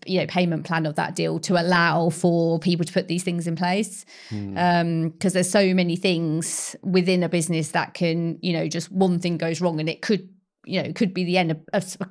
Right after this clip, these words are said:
Speaker 1: a customer not paying, you
Speaker 2: Oh,
Speaker 1: know,
Speaker 2: yeah.
Speaker 1: insurance not paying out, not being insured. You know, these are all the things.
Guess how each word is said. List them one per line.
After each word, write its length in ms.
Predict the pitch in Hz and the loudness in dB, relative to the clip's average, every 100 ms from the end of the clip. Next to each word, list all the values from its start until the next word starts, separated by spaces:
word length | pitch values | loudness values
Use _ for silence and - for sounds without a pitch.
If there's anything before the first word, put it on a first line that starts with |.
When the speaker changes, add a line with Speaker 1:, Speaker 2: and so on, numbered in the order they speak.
| 185 | -4
Speaker 1:
a 60 | 180 | -4
customer 460 | - 185 - 185 | -4 -6 -2 -2
not 160 | 180 - | -2 -2
paying, 600 | 190 180 180 175 180 180 | 2 2 4 4 4 2
you 60 | - - - - | -2 -16 -14 -2
Speaker 2:
Oh, 60 | 117 | 2
Speaker 1:
know, 140 | 170 | 4
Speaker 2:
yeah. 40 | |
Speaker 1:
insurance 500 | 170 - 208 185 185 | 4 6 6 6 2
not 140 | 190 156 | -2 2
paying 180 | 196 170 | 4 4
out, 140 | 156 | 6
not 220 | 185 - | 2 2
being 280 | 175 226 190 | 2 4 4
insured. 680 | 160 - 156 147 135 170 - | 0 0 0 0 -2 -4 -4
You 60 | 170 | -2
know, 120 | 151 | 0
these 220 | 185 190 | 2 2
are 40 | 170 | 0
all 120 | 165 | 0
the 100 | 165 | 0
things. 380 | 180 165 165 | 0 0 -2